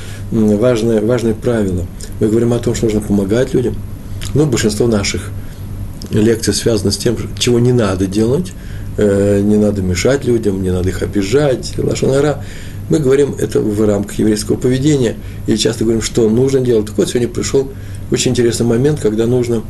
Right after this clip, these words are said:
делать людям, которые умерли. Это очень важная, э, заповедь.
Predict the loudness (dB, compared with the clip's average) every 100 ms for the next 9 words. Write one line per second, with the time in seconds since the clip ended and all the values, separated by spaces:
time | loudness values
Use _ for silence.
0 | -10 -4 0 0 0 0 0 2 0 0
1 | 2 0 2 2 2 0 0 2 2 0
2 | 0 -2 -6 -8 -12 -12 -12 -10 -10 -10
3 | -4 0 0 0 0 2 2 2 0 0
4 | -4 -8 -10 -10 -12 -2 0 2 2 0
5 | 0 0 2 2 2 0